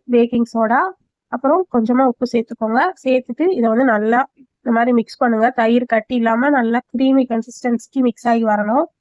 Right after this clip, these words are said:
அந்த அளவுக்கு நல்லா மிக்ஸ் பண்ணி விடுங்க. இது வந்து ஒரு பத்து நிமிஷம் ஊற வச்சா போதும். பத்து நிமிஷம் கழிச்சு நான் வந்து மைதா, ஒரு ரெண்டு கப் அளவுக்கு மைதா எடுத்திருக்கேன். அப்புறம் இது ஏலக்காய் பொடி,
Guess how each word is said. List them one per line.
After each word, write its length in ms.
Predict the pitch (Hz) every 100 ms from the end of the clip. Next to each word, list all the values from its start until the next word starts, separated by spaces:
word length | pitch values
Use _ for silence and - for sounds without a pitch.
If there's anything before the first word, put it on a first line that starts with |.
| _ _ -
அந்த 180 | 233 226
அளவுக்கு 260 | 233 254
நல்லா 260 | 233 226 233
மிக்ஸ் 280 | 233 220 -
பண்ணி 160 | 233 220
விடுங்க. 280 | 208 214 285 370 _ _ -
இது 80 | 254
வந்து 180 | 240 294
ஒரு 100 | 262
பத்து 200 | 220 262
நிமிஷம் 300 | 254 247 277
ஊற 100 | 233
வச்சா 220 | 226 233 233
போதும். 280 | 226 269
பத்து 200 | 262 233 240
நிமிஷம் 360 | 240 - 247
கழிச்சு 340 | 226 226 - 370 - _ _ -
நான் 120 | 233
வந்து 220 | 220 247 381 349
மைதா, 320 | 226 226 240 226
ஒரு 120 | 226
ரெண்டு 200 | 220 214 226
கப் 200 | 233 220
அளவுக்கு 260 | 220 262
மைதா 300 | 240 214 214
எடுத்திருக்கேன். 520 | 208 - 214 247 311 359 _ _ _ _ _ _ _ -
அப்புறம் 280 | 233 285 330
இது 140 | 254 269
ஏலக்காய் 380 | 240 262 240 233
பொடி, 180 | 226